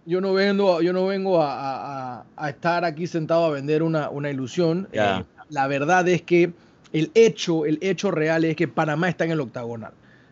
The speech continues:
Speaker 1: Lo comentamos más temprano en tiempo extra. Podemos decir tantas cosas del juego de ayer. Yo no creo que haya nadie satisfecho con el desarrollo de los noventa minutos. Yo creo que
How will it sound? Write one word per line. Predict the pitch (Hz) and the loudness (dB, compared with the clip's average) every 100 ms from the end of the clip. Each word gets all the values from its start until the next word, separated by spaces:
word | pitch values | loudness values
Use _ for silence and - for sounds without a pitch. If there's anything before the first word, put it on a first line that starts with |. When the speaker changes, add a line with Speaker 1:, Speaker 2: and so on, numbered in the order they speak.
| - | -8
Speaker 1:
Lo | 147 | -4
comentamos | 135 151 135 196 170 | -2 0 2 4 4
más | 175 | 4
temprano | 185 170 170 151 | 2 0 0 0
en | 151 | -4
tiempo | 135 135 120 | -4 -6 -6
extra. | 113 - - - - - | -10 -10 -20 -20 -20 -10
Podemos | - 208 226 | 2 4 4
decir | 202 220 - _ | 4 0 -2 _
tantas | 233 233 226 | 2 2 0
cosas | - 214 - 185 | 0 -4 0 -2
del | |
juego | 151 170 | 0 0
de | 156 | 0
ayer. | 139 127 - _ _ _ | -2 -8 -12 _ _ _
Yo | 131 | 0
no | 202 180 | 0 2
creo | 208 196 | 2 2
que | 170 | 0
haya | 165 | 2
nadie | 175 202 | 2 0
satisfecho | 185 147 143 - 160 - 175 | 0 -2 -4 -2 -2 0 -2
con | - 156 | 0 0
el | 143 | 0
desarrollo | 139 - 143 170 | -4 -4 -2 0
de | 190 | 0
los | 156 | 0
noventa | 143 147 151 | 0 0 0
minutos. | 147 131 135 135 147 - - - - - - | 0 -2 -6 -8 -10 -16 -20 -20 -20 -20 0
Yo | 156 | 2
creo | 185 190 175 | 6 4 6
que | 165 147 | 4 4